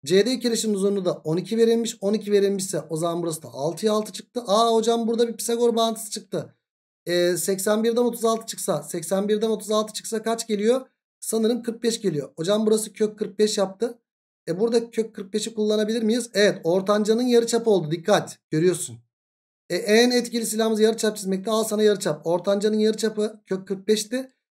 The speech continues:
E, buraya da ben küçük R diyecek olursam, burada da bir, bir Pisagor yapacak olursam kök kırk beşin karesi kırk beş eşittir üçün karesi dokuz artı R kare olduğundan kırk beşten dokuz çıkarsa kaç kalıyor? Kırk beşten dokuz çıkarsa kaç kalıyor?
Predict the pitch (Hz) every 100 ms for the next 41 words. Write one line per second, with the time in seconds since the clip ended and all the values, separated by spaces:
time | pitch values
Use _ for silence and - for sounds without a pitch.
0 | _ 175 175 247 233 220 214 202 - 220
1 | 196 202 202 170 185 190 196 190 185 190
2 | 214 - _ _ 202 247 220 214 185 -
3 | - 165 165 202 196 - 196 196 185 175
4 | 185 185 175 180 190 - _ _ - 220
5 | 220 214 220 233 233 220 214 151 180 -
6 | 196 190 165 208 214 165 - _ _ -
7 | 160 208 220 214 202 147 151 160 226 202
8 | 190 190 254 233 180 196 196 185 170 160
9 | 165 156 - _ _ - 220 240 233 220
10 | 156 160 196 208 - 220 214 165 151 190
11 | 208 226 240 247 247 - _ _ _ _
12 | _ _ _ _ _ _ _ _ _ _
13 | _ _ _ - 190 226 220 - 175 143
14 | 131 175 202 - - - 202 196 160 151
15 | 180 190 220 220 233